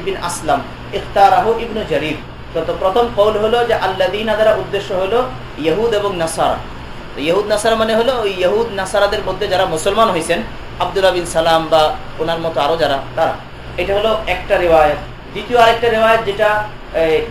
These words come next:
কাতাদা থেকেই আসছে, সেটা হলো হুম আসহাবু রাসূলিল্লাহি সাল্লাল্লাহু আলাইহি ওয়াসাল্লাম। এই আল্লাযীনা দ্বারা উদ্দেশ্য হলো রাসূল করিম সাল্লাল্লাহু আলাইহি ওয়াসাল্লামের সাহাবীরা। এবার হলো যে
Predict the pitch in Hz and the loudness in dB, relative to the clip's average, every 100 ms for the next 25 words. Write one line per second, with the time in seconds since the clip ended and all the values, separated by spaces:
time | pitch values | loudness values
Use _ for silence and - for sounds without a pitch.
0 | - - 165 190 208 220 233 254 247 220 | -6 -4 0 2 2 2 0 2 2 2
1 | - 247 277 277 - - - 190 208 220 | 2 4 4 2 -10 -12 -6 0 2 4
2 | 247 208 196 277 254 226 220 - 294 302 | 2 2 2 0 0 -2 -4 -2 2 2
3 | 262 233 226 202 185 180 175 170 165 156 | 2 2 2 0 0 2 2 0 -4 -4
4 | 143 147 139 131 127 123 113 127 - - | -2 -2 0 -2 -4 -8 -10 -10 -10 -12
5 | - - 175 170 165 175 214 214 208 185 | -8 -2 -2 0 0 0 2 4 6 4
6 | 170 190 185 185 196 262 - - - - | 2 -4 -2 0 0 -2 -4 -10 -10 -6
7 | 156 196 190 190 185 - 175 165 170 165 | -4 -2 -2 -2 -2 -4 -2 2 2 2
8 | 156 160 151 143 156 165 165 - 214 175 | 0 0 -4 -6 -2 -2 -2 -4 -2 -2
9 | 143 120 - - - - - - - - | -2 -4 -8 -12 -12 -12 -12 -12 -10 -10
10 | - - - - - - - - - - | -12 -14 -14 -14 -12 -12 -14 -14 -14 -12
11 | - 196 226 214 226 240 240 - - - | -4 4 4 4 4 4 2 -6 -14 -14
12 | 160 190 | -4 0